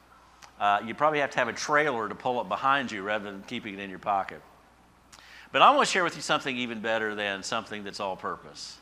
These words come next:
And I want us to think about encountering the Word of God, encountering the Bible. Do you ever think about what we hold in our hands? God has given us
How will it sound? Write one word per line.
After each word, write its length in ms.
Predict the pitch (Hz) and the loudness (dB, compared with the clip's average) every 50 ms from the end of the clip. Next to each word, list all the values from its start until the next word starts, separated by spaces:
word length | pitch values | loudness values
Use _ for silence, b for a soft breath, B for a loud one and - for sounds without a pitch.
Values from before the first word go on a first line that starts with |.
| B B B B B B B B B - | B B B B B B B B B -6
And 200 | 113 113 113 120 | -4 -2 2 2
I 80 | 143 165 | 2 2
want 200 | 170 180 185 160 | 2 0 2 2
us 200 | 156 147 147 - | 0 0 0 -4
to 100 | 135 123 | -6 -4
think 240 | - 131 127 - | -4 -4 -4 -4
about 260 | 127 107 113 110 104 101 | -2 2 2 2 2 0
encountering 680 | 104 101 - - - 131 131 135 131 131 131 127 117 | -4 -8 -6 -4 -2 -2 0 0 -2 -2 -4 -6 -8
the 60 | 107 | -10
Word 260 | 101 101 110 107 101 | -8 -8 -6 -6 -6
of 120 | 104 87 - | -8 -8 -6
God, 320 | 104 92 87 80 78 85 | -4 -2 -2 -2 -2 -4
encountering 500 | 87 - - 127 127 127 127 120 113 104 | -6 -4 -2 0 0 0 -2 -4 -6 -8
the 80 | 101 98 | -6 -4
Bible. 420 | 104 98 95 85 80 73 71 - - - _ B B B B B B B B B | 0 0 0 0 -2 -6 -12 -14 -18 -20 _ B B B B B B B B B
Do 80 | - 202 | 2 2
you 60 | 269 | 2
ever 80 | 339 294 | 4 4
think 180 | - 277 269 | 4 4 4
about 220 | 240 233 190 165 151 | 4 4 2 2 6
what 260 | 160 165 196 156 180 | 6 6 6 6 2
we 80 | 180 165 | -2 -2
hold 400 | - - 147 147 147 156 160 143 | -2 -2 -2 -2 0 0 -2 -4
in 120 | 143 131 | -4 -4
our 100 | 120 104 | -4 -4
hands? 580 | - 107 104 101 104 120 147 170 165 - - - - - _ _ _ _ _ _ _ _ _ _ _ _ _ _ _ _ _ _ _ B B B B B B B B B B - 120 | -4 -8 -10 -10 -12 -12 -12 -14 -14 -16 -18 -20 -20 -20 _ _ _ _ _ _ _ _ _ _ _ _ _ _ _ _ _ _ _ B B B B B B B B B B -8 0
God 320 | - 185 196 208 208 202 | 4 4 6 6 4 2
has 260 | 185 170 160 147 123 110 | 0 -2 -4 -6 -6 -8
given 360 | 98 170 190 214 208 190 123 | -4 -2 -2 -2 -2 -2 -2
us 560 | 95 82 85 101 123 - - - - - - | 0 0 0 -2 -4 -6 -8 -10 -10 -12 -16